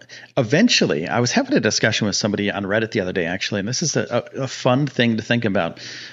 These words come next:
a little mental exercise. They were saying, um, the,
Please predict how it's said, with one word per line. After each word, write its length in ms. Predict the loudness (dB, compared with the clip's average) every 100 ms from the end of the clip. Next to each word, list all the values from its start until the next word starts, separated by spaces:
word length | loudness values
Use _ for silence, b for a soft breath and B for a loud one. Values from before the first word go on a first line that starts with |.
| B
a 60 | 2
little 180 | 2
mental 360 | 4 2 0 -2
exercise. 580 | 0 0 0 0 -2 2
They 160 | 2
were 120 | 4 2
saying, 400 | 2 2 0 -6 _ _ _ _ _ _ _ _ _ -20 -4
um, 380 | 0 0 -2 -8 B B B B B B _
the, 560 | 2 4 4 2 -2